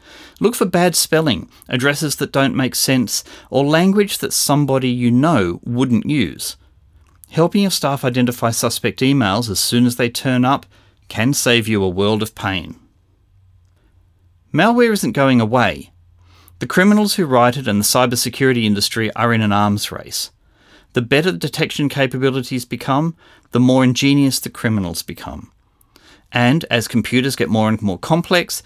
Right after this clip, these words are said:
it becomes harder for companies to write software without the vulnerabilities that help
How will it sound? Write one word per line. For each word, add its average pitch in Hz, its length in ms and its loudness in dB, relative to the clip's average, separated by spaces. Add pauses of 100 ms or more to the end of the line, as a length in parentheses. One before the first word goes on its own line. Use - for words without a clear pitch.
(220)
it - 80 -6
becomes - 320 -2
harder 185 440 0
for - 120 -6
companies 101 500 -6
to 113 100 -4
write 117 300 -2
software 95 600 -4 (320)
without 120 400 0
the 139 80 -4
vulnerabilities 104 840 -4
that 101 100 -6
help 117 340 -4